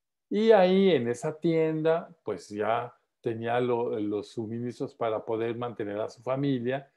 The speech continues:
de una manera modesta. Pasando los años, pues bueno, eh, Francisco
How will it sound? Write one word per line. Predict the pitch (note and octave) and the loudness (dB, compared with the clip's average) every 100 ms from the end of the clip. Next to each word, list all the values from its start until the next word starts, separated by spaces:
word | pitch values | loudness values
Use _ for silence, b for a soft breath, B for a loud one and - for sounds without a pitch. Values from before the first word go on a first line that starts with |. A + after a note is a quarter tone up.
| _ _ _ _ | _ _ _ _
de | - A#2 | -4 -2
una | A2+ B2 | 0 -4
manera | A#2+ G#2+ G2+ G#2+ | -4 -4 -2 -2
modesta. | B2 A2+ G#2+ A#2 D3 C#3+ - - G#2+ _ _ _ _ _ _ _ _ _ | -2 -4 0 0 0 -2 -12 -16 -16 _ _ _ _ _ _ _ _ _
Pasando | - C#3+ C#3 F#3 G3+ G3+ | -2 -2 0 0 2 2
los | F3+ C#3 D3+ | 2 0 -4
años, | C#3+ C#3+ D3+ F3+ - _ _ | -4 -4 -6 -8 -16 _ _
pues | - G#2+ G2+ | -8 -8 -4
bueno, | B2 D#3+ F#3+ - _ _ _ _ _ _ | -4 -4 -8 -10 _ _ _ _ _ _
eh, | - A2+ A2 G#2+ A2+ - | -8 -6 -4 -4 -6 -10
Francisco | C3 A#2+ A#2 - C3+ B2 - D3+ D#3+ F#3+ | -4 -2 -2 0 0 0 -4 0 0 -2